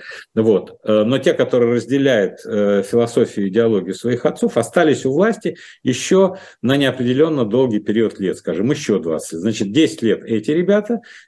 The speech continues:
потом еще двадцать, тридцать лет, наверное, какой-нибудь умный из них говорит: "Слушай, ну не будем заглядывать за тридцать лет,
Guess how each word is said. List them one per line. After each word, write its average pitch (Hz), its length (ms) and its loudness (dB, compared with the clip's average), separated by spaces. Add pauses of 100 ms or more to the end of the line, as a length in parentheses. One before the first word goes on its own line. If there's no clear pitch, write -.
(180)
потом 127 280 4
еще 120 220 0
двадцать, 196 360 0 (100)
тридцать 151 320 -2
лет, 190 200 0
наверное, 147 440 0 (440)
какой-нибудь 117 480 2
умный 156 300 4
из 101 100 0
них 92 180 0
говорит: 95 220 0
"Слушай, 98 220 -8
ну 101 100 2
не 131 140 2
будем 135 300 2
заглядывать 104 560 0
за 101 120 0
тридцать - 360 -6
лет, 87 260 -2